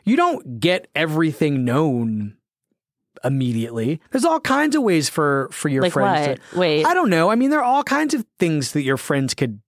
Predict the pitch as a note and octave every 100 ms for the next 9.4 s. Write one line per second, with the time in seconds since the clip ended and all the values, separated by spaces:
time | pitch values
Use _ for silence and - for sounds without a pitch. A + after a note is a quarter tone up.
0 | _ - B2+ D3+ B2 C3 C#3+ C3 A#2+ A2
1 | A2+ C3 A2+ - G#2+ - - - G#2+ G#2
2 | G#3 A3+ A#3 E3+ B2 C3 A3 A#3+ A3+ A3+
3 | A3 - - B3 - G3 D#3 C3 D3 C#3+
4 | C#3 D#3 D3+ D3 C3+ A#2+ D#3+ G#3 C3+ C3+
5 | C3 C3+ C#3+ D#3+ - G#2 G2+ - - -
6 | - - F3 F#3 C#3 E3+ F3+ D3+ D3+ D3
7 | C#3 C#3+ C3 C#3 D3+ E3 F#3+ F#2+ G#2+ C3+
8 | E3+ - _ - - - - _ E3+ F3+
9 | F3 F3 E3+ D#3+